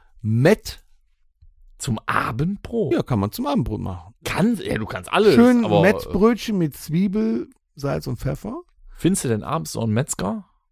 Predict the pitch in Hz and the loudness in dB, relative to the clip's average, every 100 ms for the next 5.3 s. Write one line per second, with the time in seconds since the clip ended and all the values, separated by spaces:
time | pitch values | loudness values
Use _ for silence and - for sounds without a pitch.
0 | 147 151 131 127 135 135 147 123 139 131 | 0 2 2 0 -4 -4 -2 0 2 4
1 | 135 123 117 131 127 156 - 143 98 87 | 4 4 4 4 2 0 -2 0 0 -2
2 | 98 113 139 131 131 - 117 147 135 113 | -8 -8 -6 -4 -4 -4 -8 -4 -2 -2
3 | 104 113 92 - 95 85 147 139 107 117 | -2 -4 -4 -6 -8 -6 -2 0 0 0
4 | 85 - 82 - 98 98 107 117 98 - | -4 -8 -16 -14 -4 -2 0 0 0 -4
5 | - - - | -14 -20 -20